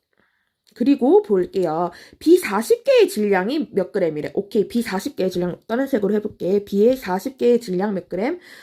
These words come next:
오케이, 이십 그램이래. 오케이?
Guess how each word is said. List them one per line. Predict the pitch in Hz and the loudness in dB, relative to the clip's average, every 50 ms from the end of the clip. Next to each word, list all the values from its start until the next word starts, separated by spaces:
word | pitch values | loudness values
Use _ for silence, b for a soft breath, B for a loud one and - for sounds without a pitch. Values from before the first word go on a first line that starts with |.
| B B B | B B B
오케이, | - - - - - - - | -16 -4 -2 -2 -2 -2 -4
이십 | - 170 190 208 214 226 233 226 - 302 294 - | -6 -4 -2 0 0 0 0 0 -2 -4 -4 -6
그램이래. | - - - 196 185 175 165 156 139 143 143 151 170 175 160 147 _ _ _ _ _ _ _ _ _ _ _ _ _ _ _ _ _ _ _ _ _ _ _ - | -8 -6 -4 -2 -2 -2 -2 -4 -6 -6 -4 -4 -4 -4 -6 -8 _ _ _ _ _ _ _ _ _ _ _ _ _ _ _ _ _ _ _ _ _ _ _ -16
오케이? | 185 - - 202 208 220 277 359 - - | -4 0 4 4 4 4 2 0 -4 -8